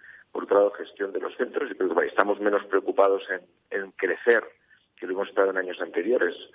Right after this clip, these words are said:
Eh, y luego vamos a tener, eh, mucho foco también en, en, en el balance de la compañía, ¿no? En, en la posición de caja, en la solidez del balance,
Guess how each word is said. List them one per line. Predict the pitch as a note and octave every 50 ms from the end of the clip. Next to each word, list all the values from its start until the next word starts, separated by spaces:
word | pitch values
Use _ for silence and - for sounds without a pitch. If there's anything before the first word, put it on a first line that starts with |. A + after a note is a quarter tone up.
| - - _ _ _ _ _ _
Eh, | _ - G2+ G#2 G2+ G2+ - G2+
y | A2
luego | A#2 B2+ C3+ C#3+ D#3+
vamos | D3+ D#3 D#3 D#3 D#3+
a | D3+
tener, | D3+ D3+ D3 D3+ D#3 D3+ D#3 - - - -
eh, | G#2 A2 A2
mucho | A2 A2 A#2+ B2 - C#3 -
foco | - C#3 C3+ - C3+
también | - C3 C3 C3+ C#3 C#3 C#3 C#3+
en, | C3+ C3 B2+ A#2 G#2+ G#2+ G2+ G2+ - - _ _
en, | - G2 F#2+ F#2 F2+ F2+ - - - -
en | G2+ F#2+ F2
el | F2+ F2 E2+
balance | E2 D#2+ E2 F#2 G#2 G#2 G2+ F#2+ - - E2
de | D#2+
la | D#2+ D#2+
compañía, | - - E2 D#2 - D2 - - G2+ F#2+ D#2+ D2+ -
¿no? | A#2 C3 -
En, | F3+ F3 - - - _ _ - - - -
en | -
la | E2+ E2
posición | - - - - E2+ E2 D#2
de | C#2+ -
caja, | - A#2 B2+ B2+ - - B2 A2 A2+ A2+ A2+ A2 G#2
en | F#2
la | E2 D#2+
solidez | - - D#2+ D#2+ E2+ F2
del | F2+ F2 E2+
balance, | E2 E2+ G#2 A#2 B2 - - - - -